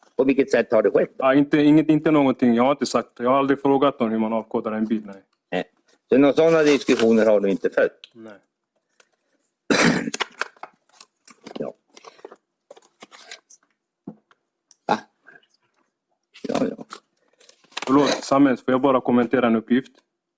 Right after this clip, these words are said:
Speaker 1: Ja.
Speaker 2: Du vet, jag svarar just nu på polisens frågor. Jag svarar inte på dina frågor.
Speaker 1: Ja,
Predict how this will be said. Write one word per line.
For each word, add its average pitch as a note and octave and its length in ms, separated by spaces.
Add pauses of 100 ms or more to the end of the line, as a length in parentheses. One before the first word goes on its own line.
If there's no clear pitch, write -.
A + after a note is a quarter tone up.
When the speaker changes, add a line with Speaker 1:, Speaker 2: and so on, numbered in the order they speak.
(800)
Speaker 1:
Ja. - 220
Speaker 2:
Du A#2+ 220
vet, A#2 280
jag A#2 180
svarar C3 320
just A#2 220
nu C3+ 120
på A2+ 160
polisens A2+ 520
frågor. G#2+ 320
Jag G2 100
svarar A#2 280
inte A2 180
på - 140
dina G#2+ 340
frågor. G2+ 200 (1080)
Speaker 1:
Ja, G#2 600